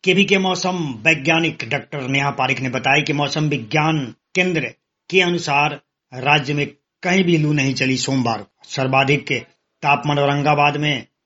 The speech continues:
तैंतालीस दशमलव एक डिग्री सेल्सियस रहा। मौसम में बदलाव के पीछे अहम कारक मानसून पूर्व गतिविधियों का सक्रिय होना बताया जाता है। पूर्वी यूपी से चक्रवात परिसंचरण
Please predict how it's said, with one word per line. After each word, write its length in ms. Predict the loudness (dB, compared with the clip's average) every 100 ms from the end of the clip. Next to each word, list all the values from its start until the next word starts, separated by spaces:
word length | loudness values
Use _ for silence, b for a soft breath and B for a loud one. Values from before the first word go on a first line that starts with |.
| _
तैंतालीस 420 | -12 -4 -2 0
दशमलव 380 | 0 -2 -2 2
एक 100 | 2
डिग्री 180 | 2 0
सेल्सियस 380 | 0 0 0 0
रहा। 220 | 2 2
मौसम 280 | 2 -2 0
में 120 | 0
बदलाव 320 | 0 2 2
के 100 | 2
पीछे 300 | -4 -4 -2
अहम 260 | 0 0 0
कारक 260 | 0 0 0
मानसून 440 | -2 -2 -2 -4
पूर्व 220 | -2 -4
गतिविधियों 500 | -2 -2 0 2 2
का 100 | 2
सक्रिय 300 | 0 0 0
होना 100 | 0
बताया 260 | 0 2 4
जाता 260 | 2 2
है। 240 | 2 4 2
पूर्वी 360 | 0 -4 -2
यूपी 200 | -2 -2
से 80 | -4
चक्रवात 480 | -4 -4 0 0 0
परिसंचरण 720 | -4 -4 -2 -2 0 0 0